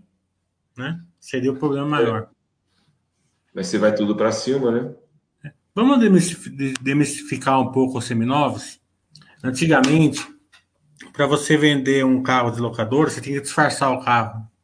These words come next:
Speaker 1: Você não podia falar, "Você tem que trocar a placa." Na minha cidade, que os carros de locadora vinham de Minas Gerais por causa do P V A, então você tem que trocar o carro, a placa, pôr carro de Itatiba pra poder vender, que você não vendia.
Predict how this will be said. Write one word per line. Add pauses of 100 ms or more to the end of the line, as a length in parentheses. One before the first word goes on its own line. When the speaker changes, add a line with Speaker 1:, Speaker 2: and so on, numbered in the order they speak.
(840)
Speaker 1:
Você
não
podia
falar,
"Você
tem
que
trocar
a
placa." (200)
Na
minha
cidade,
que
os
carros
de
locadora
vinham
de
Minas
Gerais
por
causa
do
P
V
A,
então
você
tem
que
trocar
o
carro,
a
placa,
pôr
carro
de
Itatiba
pra
poder
vender,
que
você
não
vendia.